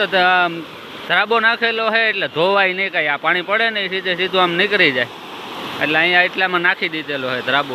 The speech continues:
એટલે કાંઈ એમાં કાંઈ પ્રોબ્લેમ થાય એવું છે ને. પાણી જાય મસ્ત એનું જોરદાર,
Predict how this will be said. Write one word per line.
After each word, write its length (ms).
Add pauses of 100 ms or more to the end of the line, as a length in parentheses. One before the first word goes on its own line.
(120)
એટલે 160 (180)
કાંઈ 180
એમાં 160
કાંઈ 220
પ્રોબ્લેમ 380
થાય 200
એવું 160
છે 120
ને. 100 (180)
પાણી 320
જાય 220
મસ્ત 320
એનું 180 (520)
જોરદાર, 600